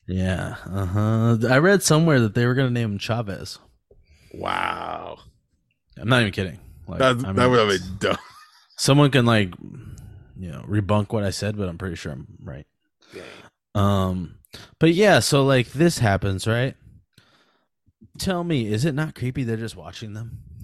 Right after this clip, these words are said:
Speaker 2: Yeah.
Speaker 1: Outside of a window?
Speaker 2: Yeah, like, "Hey, all these people are hurt and y'all just barely beat this ranger. Uh, do something, Rangers. Stop just, like, staring around watching people. Freaks."
Speaker 1: No, but they,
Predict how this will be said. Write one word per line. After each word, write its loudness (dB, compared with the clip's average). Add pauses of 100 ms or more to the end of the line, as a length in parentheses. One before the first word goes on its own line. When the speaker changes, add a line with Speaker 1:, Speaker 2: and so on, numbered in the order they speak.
(1500)
Speaker 2:
Yeah. 2 (420)
Speaker 1:
Outside -2
of -2
a -6
window? -4 (580)
Speaker 2:
Yeah, 2
like, 0 (100)
"Hey, 2
all 4
these -4
people -4
are 0
hurt -2
and -8
y'all -8
just -6
barely -2
beat -6
this -6
ranger. -6 (260)
Uh, 2
do -2
something, -8
Rangers. -10
Stop -2
just, -6
like, -6 (320)
staring 0
around -2
watching -12
people. -16 (320)
Freaks." -18
Speaker 1:
No, -14
but -18
they, -16